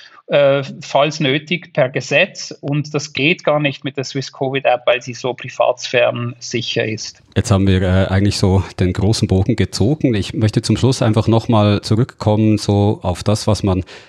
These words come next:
Speaker 2: im Nachhinein vielleicht anders machen würde. Sie haben einiges schon angesprochen. Können Sie das vielleicht in ein paar Punkten noch einmal zusammenfassen, was so die Learnings sind, was man jetzt bei einer, äh,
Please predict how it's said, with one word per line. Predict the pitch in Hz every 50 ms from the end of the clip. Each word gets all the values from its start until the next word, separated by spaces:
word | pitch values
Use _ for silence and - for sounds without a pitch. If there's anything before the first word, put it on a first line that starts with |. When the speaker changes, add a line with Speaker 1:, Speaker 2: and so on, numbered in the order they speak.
| - _ _
Speaker 2:
im | 98 85
Nachhinein | 82 87 95 - 123 101 95 90
vielleicht | - 95 87 87 - -
anders | - 82 101 147 - 143 - 113
machen | 104 104 113 - - - 127 117 95
würde. | 101 110 120 - 127
Sie | 113 - 104
haben | 92 87 -
einiges | 71 78 92 110 120 110 107 - -
schon | - 101 98
angesprochen. | - - - - 143 - - - 120 117 - 120 110
Können | - 104 117
Sie | 123 123 110
das | 107 -
vielleicht | - 107 107 107 101 -
in | 113 98
ein | -
paar | - - 85 95 -
Punkten | - - 113 120 - - - 104
noch | 101 - -
einmal | 95 92 104 107
zusammenfassen, | - - 101 - 90 98 131 123 - 107 107 101 - - 104
was | 98 -
so | - 110
die | - 110 98
Learnings | 92 87 90 123 139 127 120 120 107 - -
sind, | 113 104 107 - 85
was | 92 87 -
man | - 113 95
jetzt | 92 92 - - - -
bei | - 95 90 90 87 - - - - - - - - -
einer, | 90 92 92 95 95 92
äh, | 95 92 90 90 - 110 107